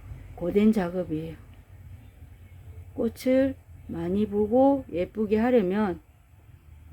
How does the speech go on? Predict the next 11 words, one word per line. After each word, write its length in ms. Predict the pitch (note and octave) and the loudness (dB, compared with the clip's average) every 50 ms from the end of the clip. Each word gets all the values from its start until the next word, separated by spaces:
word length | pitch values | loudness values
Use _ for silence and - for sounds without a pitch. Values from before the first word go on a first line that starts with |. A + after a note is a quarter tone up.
| - - - - - | -20 -20 -20 -20 -16
썰이 320 | - - C4+ C4+ A#3+ A#3+ | -4 0 2 4 6 6
오기 220 | A3 G#3 G#3 G3+ F#3 | 6 4 4 2 -2
전까지 680 | F#3 F3 F3+ F3+ - A3 A3 G#3+ A#3 B3 C4 C4+ C4+ - _ - - - - - - - - - - - - - - - - - - - - - - - | -4 -4 -6 -4 -4 -4 -2 -2 0 0 0 0 -2 -4 _ -20 -20 -20 -20 -20 -20 -20 -20 -20 -20 -20 -20 -20 -20 -20 -20 -20 -20 -20 -20 -20 -14 -8
이거를 540 | - G3 F#3+ F#3+ F#3 G#3 A3 A#3 B3 B3+ B3 | -6 -2 0 2 4 6 6 6 6 4 4
생명을 440 | - - C#4+ C#4 C4 A#3+ A3 F#3 E3+ E3+ | 4 6 6 8 8 6 4 2 0 -2
유지시키려면 1120 | F3 F3 G#3 G#3 - B3 A#3+ - A3 G3+ F#3 F#3 F#3 G3 A3 B3 B3+ C4+ C4+ C#4 C4+ C4 - - - - - - - - - - _ - - - - - | -4 -6 -8 -8 -8 -8 -8 -6 -6 -4 -4 -2 -2 0 0 2 2 2 2 0 0 -2 -6 -16 -20 -20 -20 -20 -20 -20 -20 -20 _ -20 -20 -20 -20 -12
중간중간 960 | - F3+ F3+ F#3+ G3+ G3 F#3+ F#3+ G3 G3+ G#3 A#3 B3 C4 C4+ C#4 D4 D4 D4+ D4 - _ _ - _ - - - _ _ _ _ _ - - - - - - | -8 -6 -4 -2 -2 -2 -2 -2 -2 0 4 4 6 6 8 8 8 8 8 6 2 _ _ -20 _ -20 -20 -20 _ _ _ _ _ -20 -20 -20 -20 -18 -12
그런 260 | - F#3 F#3+ F#3+ F#3 | -10 -8 -6 -6 -6
작업이 440 | - F#3 F3 F3 F#3 F3+ F3 F3 F3 | -6 -6 -6 -4 -6 -6 -6 -6 -10
필요해요. 380 | - - - F3 E3+ F3 F3+ - - - - - - | -10 -12 -14 -12 -12 -12 -12 -14 -18 -20 -20 -14 -6
작년에는 720 | - G#3+ A3+ B3 B3+ C4+ C4 C4 B3 A#3 A#3 A#3+ B3 A#3+ | 0 2 4 6 6 6 6 6 4 4 2 2 0 -2